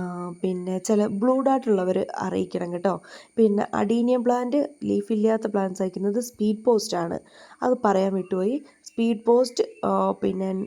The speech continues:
ആ, പിൻ കോഡാണ് മസ്റ്റായിട്ട് എനിക്ക് അയച്ചു തരേണ്ടത്. ഫ്രഷ് പ്ലാന്റ് അയക്കുന്നത് ടി ടി ഡി സി ത്രൂ ആണ്. അത്, ആ, പിന്നെ നിങ്ങളതിൻ്റെ കറക്റ്റ് പിൻ കോഡ് അങ്ങോട്ടും ഇങ്ങോട്ടും വ്യത്യാസപ്പെട്ടാണ് ഇരിക്കുന്നതെങ്കിൽ മാറ്റിയിട്ട് അയച്ചു തരണം കേട്ടോ.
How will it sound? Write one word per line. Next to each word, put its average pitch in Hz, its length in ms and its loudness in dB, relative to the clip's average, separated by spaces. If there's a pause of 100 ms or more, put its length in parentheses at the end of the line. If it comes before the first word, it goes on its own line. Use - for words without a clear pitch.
ആ, 190 120 -4
പിൻ 202 240 -2
കോഡാണ് 196 460 0
മസ്റ്റായിട്ട് 202 680 0
എനിക്ക് 190 240 -2
അയച്ചു 185 300 -2
തരേണ്ടത്. 190 520 0 (380)
ഫ്രഷ് 247 320 0
പ്ലാന്റ് 233 340 4 (160)
അയക്കുന്നത് 208 680 0
ടി 196 160 -2
ടി 190 140 0
ഡി 190 140 -2 (100)
സി 185 180 -6 (160)
ത്രൂ 185 260 0
ആണ്. 233 160 2 (420)
അത്, 330 380 2
ആ, 196 220 2 (120)
പിന്നെ 185 360 -2
നിങ്ങളതിൻ്റെ 196 600 0
കറക്റ്റ് 185 360 -2 (220)
പിൻ 214 180 2
കോഡ് 220 240 6
അങ്ങോട്ടും 208 420 0
ഇങ്ങോട്ടും 202 240 2
വ്യത്യാസപ്പെട്ടാണ് 202 680 0
ഇരിക്കുന്നതെങ്കിൽ 196 600 0 (400)
മാറ്റിയിട്ട് 202 640 2
അയച്ചു 196 260 0
തരണം 160 220 0
കേട്ടോ. 165 360 -2